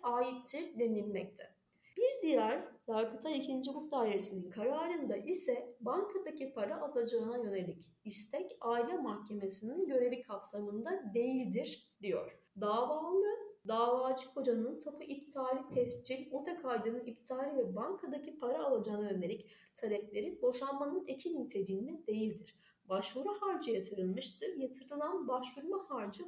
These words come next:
bu istekleri de kapsar. Bu istekler yönünden nispi harç alınmamıştır. Mahkemece eksik nispi har-, pe-,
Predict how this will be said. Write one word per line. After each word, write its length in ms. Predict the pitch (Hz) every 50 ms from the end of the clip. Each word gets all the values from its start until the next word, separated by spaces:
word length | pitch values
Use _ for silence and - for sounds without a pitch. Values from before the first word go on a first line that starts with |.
| - -
bu 60 | 381
istekleri 580 | 302 - - - 247 233 - - 220 196 196 208
de 120 | 359 -
kapsar. 480 | - - 196 - - - - - _ _ _ _ _ _ _ _ -
Bu 100 | 302 370
istekler 560 | 359 - - - 381 381 - - 392 427 415
yönünden 640 | 349 311 269 226 202 190 185 180 185 214 185 185 - -
nispi 440 | 240 247 262 - - - 330 339 339
harç 320 | - - 247 320 453 466 - - -
alınmamıştır. 840 | 247 247 240 240 226 202 180 - - - - - - - - - - - - _ _ _
Mahkemece 680 | 214 220 226 - 226 226 - 440 508 523 453 381 269 233
eksik 520 | - 220 247 233 247 - - 381 392 294
nispi 500 | 254 233 233 233 - - - 320 381 370 - - -
har-, 220 | 269 240 - -
pe-, 160 | - - -